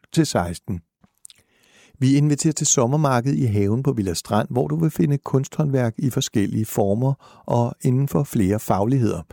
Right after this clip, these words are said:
Smykker, strik, keramik, granit, papirklip, sæber, ting til haven og meget mere. Du vil også finde potter, planter, blomster og havegrej, og hvad der ellers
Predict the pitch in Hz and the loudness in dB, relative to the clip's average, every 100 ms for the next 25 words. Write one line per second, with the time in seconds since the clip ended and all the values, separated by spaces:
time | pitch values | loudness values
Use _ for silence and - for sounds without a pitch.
0 | - _ - - 110 98 131 127 - - | -20 _ -12 -6 -2 0 -2 -4 -8 -4
1 | 101 98 - - - 95 104 - - - | -4 -4 -8 -4 0 0 -2 -4 -12 -4
2 | 113 107 127 - 120 - 156 143 160 139 | 0 0 -2 -4 -4 0 -2 0 -2 -2
3 | - 127 139 165 - _ _ - 214 - | 0 2 2 0 -4 _ _ -2 0 2
4 | 156 101 92 135 139 95 85 92 78 82 | 4 4 2 0 0 0 -2 -6 -6 -8
5 | - _ _ _ - - _ _ - 127 | -10 _ _ _ -20 -20 _ _ 0 2
6 | 113 - 160 127 101 90 _ _ _ - | 2 2 0 0 0 -4 _ _ _ -2
7 | 104 101 123 - _ - 113 101 120 127 | 2 2 0 -2 _ -6 -2 0 0 -2
8 | - - 117 - - 120 92 104 131 151 | -2 0 0 -2 -4 -2 2 2 2 2
9 | 117 - _ - - 131 147 160 131 - | -2 -2 _ -14 -4 0 0 0 -2 -2
10 | 143 | -4